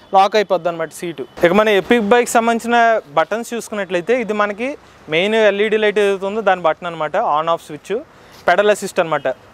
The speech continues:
వన్ లెవెల్, ఫస్ట్ లెవెల్, సెకండ్ లెవెల్, థర్డ్ లెవెల్, మరో లెవెల్ పెంచుకునే కొద్దీ బ్యాటరీ పవర్ ఎక్కువ consumption ఉంటుంది, అలానే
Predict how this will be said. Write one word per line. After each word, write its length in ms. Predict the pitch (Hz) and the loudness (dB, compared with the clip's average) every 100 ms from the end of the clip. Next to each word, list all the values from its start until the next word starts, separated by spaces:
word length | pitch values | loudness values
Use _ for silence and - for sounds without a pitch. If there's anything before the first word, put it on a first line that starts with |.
| 143 | -2
వన్ 140 | 147 175 | -2 2
లెవెల్, 120 | 180 160 | 0 0
ఫస్ట్ 200 | 185 - 190 | -6 0 0
లెవెల్, 160 | 196 185 | 0 -4
సెకండ్ 220 | 180 175 | -4 -4
లెవెల్, 140 | 180 175 | -4 0
థర్డ్ 200 | 170 165 160 | 0 0 0
లెవెల్, 240 | 156 220 - - - 170 | -2 -6 -10 -20 -12 -2
మరో 140 | 175 185 165 | 0 2 2
లెవెల్ 240 | 165 214 202 | 0 -4 -8
పెంచుకునే 380 | 196 214 208 202 | -8 -8 -6 -4
కొద్దీ 240 | 190 214 320 _ _ - - 170 | -6 -6 -10 _ _ -20 -2 0
బ్యాటరీ 280 | 185 226 226 | 0 -2 0
పవర్ 180 | 220 208 | 0 0
ఎక్కువ 160 | 185 214 202 | -4 -6 -6
consumption 420 | 190 196 185 196 | -6 -6 -8 -12
ఉంటుంది, 200 | 185 214 226 | -10 -4 -2
అలానే 220 | 208 | -2